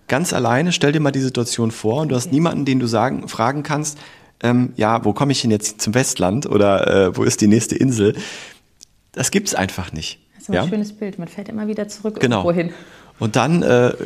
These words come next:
Speaker 1: richtig, ne? Und am besten kommt dann noch irgend so ein Touri-Dampfer vorbei und dann fragst du die noch nach dem Weg, die haben auch keine Ahnung.
Speaker 2: Die, die winken dann,
Speaker 1: <laughs> Die
Speaker 2: dann
Speaker 1: winken
Speaker 2: winkt man
Speaker 1: dann noch.
Speaker 2: sich.
Speaker 1: Genau, ne? Oder am besten, äh, die reden dann noch über dich. „Ja, was macht ihr denn alleine auf dem Boot? Was soll das denn? Äh, soll man lieber in Sicherheit sein?“ Das kommt ja dann auch noch.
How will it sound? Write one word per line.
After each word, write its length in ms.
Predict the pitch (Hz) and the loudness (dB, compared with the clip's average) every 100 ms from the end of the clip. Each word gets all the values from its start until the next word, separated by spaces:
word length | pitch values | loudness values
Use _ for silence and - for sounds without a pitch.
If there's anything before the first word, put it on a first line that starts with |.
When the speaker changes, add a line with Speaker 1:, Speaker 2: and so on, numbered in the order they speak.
| - - - | -10 -12 -4
Speaker 1:
richtig, 440 | 131 - 80 - - | -2 0 -4 -6 -2
ne? 120 | 110 | 0
Und 140 | - 120 | 2 2
am 80 | 113 | 4
besten 260 | 127 - | 2 0
kommt 220 | 139 143 | -2 0
dann 80 | 131 | -2
noch 160 | 120 135 | -2 2
irgend 260 | 131 135 | 4 4
so 60 | 120 | 4
ein 100 | 113 | 2
Touri-Dampfer 640 | - 160 160 160 160 165 | 2 4 4 2 2 0
vorbei 480 | 160 147 143 147 165 | -2 -2 2 2 2
und 140 | - 120 | 2 2
dann 140 | 120 | 2
fragst 340 | - 127 - | 0 -2 -2
du 60 | 120 | -2
die 120 | 123 | 0
noch 140 | 143 147 | 2 2
nach 160 | 127 | 0
dem 160 | 123 113 | 2 2
Weg, 240 | 127 156 | 2 2
die 80 | 131 | 2
haben 80 | 117 | 2
auch 160 | 135 | 2
keine 260 | - 151 135 | 0 2 4
Ahnung. 260 | 127 135 147 - - - - | 2 2 0 -4 -8 -8 -4
Speaker 2:
Die, 60 | 233 | -2
die 120 | 226 | 0
winken 340 | 262 285 170 | 0 0 0
dann, 240 | 160 165 180 | -2 -2 -4
Speaker 1:
<laughs> 80 | - | -6
Die 40 | 220 | 0
Speaker 2:
dann 100 | 220 | 2
Speaker 1:
winken 180 | 254 240 | 2 2
Speaker 2:
winkt 80 | |
man 160 | 226 208 | 2 2
Speaker 1:
dann 140 | 196 | 0
noch. 40 | 180 | -2
Speaker 2:
sich. 100 | - - - 247 226 170 - | -6 -14 -10 -8 -6 -4 0
Speaker 1:
Genau, 340 | 123 120 104 | 4 4 4
ne? 160 | 107 139 | 2 2
Oder 200 | - - | 4 2
am 80 | 110 | 2
besten, 260 | 120 - 127 | 2 2 0
äh, 340 | - 107 - | 4 2 2
die 120 | 104 | 0
reden 220 | 92 110 143 | 2 2 2
dann 80 | |
noch 160 | 147 151 | 2 0
über 160 | 143 135 | 0 2
dich. 240 | 139 - | 2 2
„Ja, 120 | - - | -2 -8
was 80 | |
macht 180 | - - | -8 -4
ihr 60 | 78 | 0
denn 100 | 76 | 2
alleine 300 | 78 80 87 | 2 2 0
auf 120 | 82 | 0
dem 160 | 92 90 | -2 2
Boot? 220 | 113 110 | 2 2
Was 140 | - | 2
soll 140 | 110 113 | 2 2
das 140 | 107 | 2
denn? 360 | 104 104 107 - | 2 2 2 0
Äh, 260 | 90 85 | 0 -2
soll 140 | 82 90 | 0 0
man 160 | 90 | 0
lieber 180 | 87 90 | 0 -2
in 60 | 90 | -2
Sicherheit 460 | 104 - 107 98 | -2 0 0 0
sein?“ 240 | 95 98 90 | 0 -2 -4
Das 180 | - | -8
kommt 160 | - 95 | -8 -4
ja 60 | 82 | -2
dann 100 | 82 | 0
auch 80 | |
noch. 200 | 95 80 | -2 -2